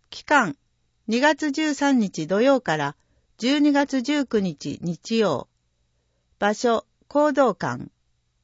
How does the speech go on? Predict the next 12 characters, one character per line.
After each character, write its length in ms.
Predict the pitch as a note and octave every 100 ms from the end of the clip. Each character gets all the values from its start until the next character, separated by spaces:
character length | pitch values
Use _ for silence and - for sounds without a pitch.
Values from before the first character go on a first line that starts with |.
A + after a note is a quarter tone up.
| _ _
入 240 | B3 D4+ D4
館 300 | D4 C4+ G3+
料、 340 | D3+ C3+ C#3 _ _ _ _ -
大 140 | G3
人 380 | G#3 D4 D4 D4
四 260 | A#3+ C#4 C4+
百 280 | C#4 -
円。 260 | F#3 C#3 - _ _ _ _ _ _ _
小 320 | _ D4 D#4 C#4+
中 260 | D4 D4
学 220 | C#4 C#4
生 360 | - F#3 D3